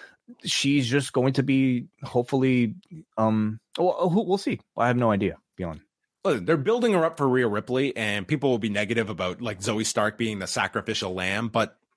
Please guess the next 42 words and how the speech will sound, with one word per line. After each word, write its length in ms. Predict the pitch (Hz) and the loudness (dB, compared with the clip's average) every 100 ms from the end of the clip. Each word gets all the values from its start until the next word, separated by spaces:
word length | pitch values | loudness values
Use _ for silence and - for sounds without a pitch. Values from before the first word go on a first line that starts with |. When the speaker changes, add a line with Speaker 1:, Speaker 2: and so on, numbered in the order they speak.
| _ _ _ _ | _ _ _ _
Speaker 2:
like, 160 | 143 135 | -4 0
once 200 | 190 196 | 0 2
you're 120 | 202 | 0
committed 400 | - 175 180 139 | 0 2 2 2
to, 100 | 156 | 0
like, 180 | 139 127 | 0 0
"We're 120 | 123 | 0
building 340 | 123 156 139 127 | 0 0 0 0
this 140 | 120 | 0
up," 160 | 143 113 | 0 0
like, 140 | 113 | -2
this 180 | 131 - | -4 -2
is 340 | 147 123 101 - | -2 -2 -2 -4
the 120 | 117 | -2
way 140 | 110 | 0
you 160 | 101 101 | 0 -2
book 360 | 92 87 - - 117 | -6 -8 -14 -4 0
Speaker 1:
Mm-hmm. 180 | 113 | 2
Speaker 2:
Nia 240 | 92 92 85 | 2 0 -2
Jax 460 | 85 71 - - - | -4 -6 -6 -10 -10
to, 260 | 98 87 78 - | -10 -10 -12 -12
to 160 | 92 | -10
set 200 | 80 92 | -8 -6
her 120 | 78 73 | -6 -8
up 140 | - | -12
for 100 | - | -20
this. 240 | - - - _ - - - - - _ _ _ _ | -10 -10 -10 _ -20 -20 -20 -20 -20 _ _ _ _
Saxton 720 | - 170 175 - 175 160 147 - - | 0 0 2 0 0 0 -2 -8 -6
catches 260 | 160 156 139 | -4 -2 -2
up 120 | 180 | -2
with 120 | 120 | -2
Jey 240 | - 175 170 | -2 0 0
Uso. 540 | 180 - 175 165 160 - _ _ - | 0 2 2 2 -2 -10 _ _ -2
He's 180 | 208 196 | 0 2
not 160 | 202 | 0
joining 380 | 160 190 190 185 | 0 0 2 2
any 160 | 185 165 | 2 2
groups. 480 | 131 139 95 - - _ - | 2 0 -2 -8 -10 _ -6
He's 160 | 175 | -2
not 160 | 185 185 | 0 0
joining 360 | 147 185 175 170 | 0 0 2 2
any 180 | 160 | 0